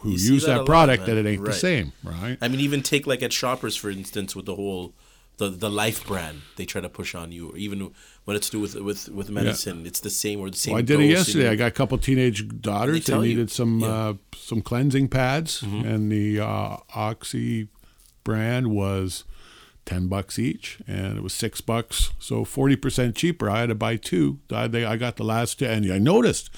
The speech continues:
Speaker 2: Yes.
Speaker 1: there was only two Life brand left, so
Speaker 2: See?
Speaker 1: it was moving faster off the shelf.
Speaker 2: Yeah.
Speaker 1: So I think beer, I think my job, and people like me, is, is to keep them honest, because there was no such thing in the old days as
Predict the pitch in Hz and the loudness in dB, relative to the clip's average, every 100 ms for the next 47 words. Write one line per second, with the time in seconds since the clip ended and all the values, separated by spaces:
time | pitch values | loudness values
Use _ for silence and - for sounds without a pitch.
0 | - 98 85 87 90 92 98 - 117 107 | -6 -4 -2 0 0 0 0 0 2 2
1 | 120 - 104 85 73 58 50 - 90 82 | 0 -2 -4 -4 -6 -10 -6 -4 -2 -2
2 | 82 - - 90 - 104 101 110 113 104 | -6 -8 -8 -6 -2 2 2 4 4 2
3 | 107 101 104 107 98 - 104 165 160 - | 0 -2 -2 0 -2 -2 -4 0 0 0
4 | - 92 80 - - - - 113 117 110 | -8 -12 -12 -14 -18 -14 -2 0 2 4
5 | 131 98 123 165 151 175 160 - 123 156 | 2 4 6 8 8 8 6 0 2 4
6 | 139 120 107 - 117 104 131 117 107 131 | 4 4 2 2 0 2 0 0 0 0
7 | - 95 113 120 98 107 - 110 - 120 | -2 -2 0 0 0 -4 -4 -4 -2 -2
8 | - - 113 117 - 120 117 78 - - | -2 -4 -2 -2 -2 -2 0 -4 -6 -4
9 | 104 117 113 101 110 101 113 147 131 143 | -4 -2 -2 0 0 0 2 2 2 0
10 | - 135 120 120 113 135 123 95 95 120 | 0 0 2 2 4 4 2 0 0 -2
11 | - - - - - 101 98 95 92 | -4 -14 -20 -20 -6 -2 0 -2 -4